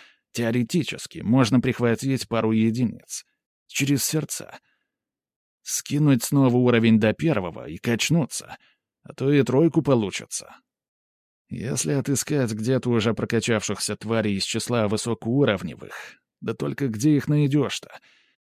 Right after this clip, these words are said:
В отличие от его прошлой жизни, в которой повышение уровня врат стало для всех неожиданным,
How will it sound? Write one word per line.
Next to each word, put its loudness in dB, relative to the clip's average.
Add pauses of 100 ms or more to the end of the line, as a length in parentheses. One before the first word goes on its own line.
(140)
В -6
отличие 2
от 0
его 4
прошлой 0
жизни, -4
в -20
которой -4
повышение 2
уровня 2
врат -2
стало -2
для -2
всех -4
неожиданным, 0